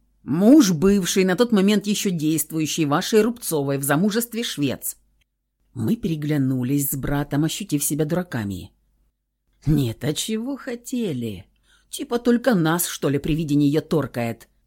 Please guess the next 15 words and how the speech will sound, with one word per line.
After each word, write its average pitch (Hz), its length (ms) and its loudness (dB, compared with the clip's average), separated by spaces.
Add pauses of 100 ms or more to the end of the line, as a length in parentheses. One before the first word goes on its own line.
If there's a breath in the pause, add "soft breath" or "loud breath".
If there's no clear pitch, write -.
(220)
А 131 140 0
раньше 196 360 -2
кругом 170 400 -2
слепые 175 500 -2
одни 110 200 -4
ходили». 123 560 -6 (460)
«Так - 260 -6
чего 180 460 0
там, 127 240 -2
типа 143 320 0
смертельный 180 720 2
любовный 180 440 2
треугольник?» — 185 880 0 (420)
проворчал 233 640 -4
я. 117 340 -6